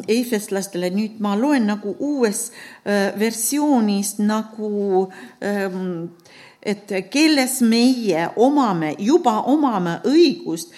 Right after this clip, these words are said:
see on efeslastele kolm kaksteist, jah. Äh, äh, õi-, õigust ja julgust ja usaldav ligipääs ehk veendumus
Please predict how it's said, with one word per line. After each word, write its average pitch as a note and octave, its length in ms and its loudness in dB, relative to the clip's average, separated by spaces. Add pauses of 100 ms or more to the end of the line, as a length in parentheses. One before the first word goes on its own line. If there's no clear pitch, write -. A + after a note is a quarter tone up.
see - 160 -2
on G3 140 2
efeslastele F3+ 680 -6
kolm G3 280 -4
kaksteist, - 760 -10
jah. F3+ 120 -10 (840)
Äh, E3+ 240 -14 (1040)
äh, G#3 480 2 (240)
õi-, A#3 540 -4 (260)
õigust E4+ 640 4
ja A#3 320 2
julgust C4 800 2 (880)
ja G3 300 2
usaldav A#3+ 540 -2
ligipääs F#3 840 -6 (280)
ehk A3 340 -2
veendumus G#3 800 0